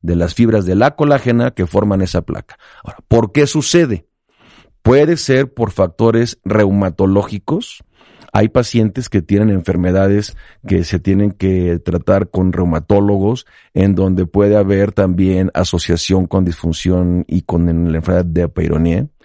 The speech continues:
Hay pacientes que sufren trauma en el pene, por ejemplo, la fractura de pene, que hemos hablado en algunas ocasiones de ella,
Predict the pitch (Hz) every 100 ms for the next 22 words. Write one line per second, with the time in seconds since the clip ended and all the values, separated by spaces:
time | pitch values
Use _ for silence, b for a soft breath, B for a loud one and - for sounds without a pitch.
0 | B B B - 202 - 127 - 117 113
1 | 117 - 113 117 110 110 98 131 117 120
2 | 127 104 90 - 107 90 85 101 _ b
3 | b b - 90 85 107 104 98 87 -
4 | 76 - 151 95 - 82 92 92 92 92
5 | 95 87 90 92 87 85 92 90 - 87
6 | 87 - 90 87 82 - 82 85 82 78
7 | 90